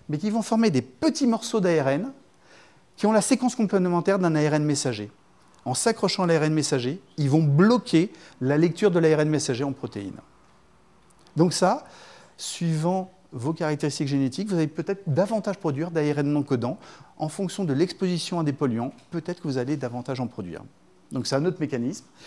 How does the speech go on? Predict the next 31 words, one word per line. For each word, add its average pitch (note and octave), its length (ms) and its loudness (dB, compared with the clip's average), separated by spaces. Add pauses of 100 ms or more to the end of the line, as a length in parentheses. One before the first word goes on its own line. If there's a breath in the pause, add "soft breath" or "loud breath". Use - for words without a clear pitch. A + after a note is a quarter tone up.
(300 loud breath)
Et D3 60 10
enfin, E3 220 8
dernier F3+ 260 4
mécanisme, E3 580 -2
enfin - 240 -16
il F#2+ 60 -14
y - 20 -10
en A2 80 -6
a A#2+ 80 0
d'autres, C3+ 240 -2
mais B2 80 -4
je G#2 60 -6
ne A#2 40 -4
vais G#2+ 60 -10
pas B2+ 80 -2
rentrer B2+ 240 -6
dans A#2 100 -4
les A2+ 80 -4
détails, A#2 420 -4 (460 loud breath)
méthyler A3 460 8
l'A F#3 140 6
D D3 120 4
N. D3+ 320 0
La D#3+ 140 4
méthylation F3+ 440 0
de E3+ 60 2
l'A D#3+ 80 6
D C3+ 120 2
N F3 120 2
va - 260 2
empêcher G#3+ 680 0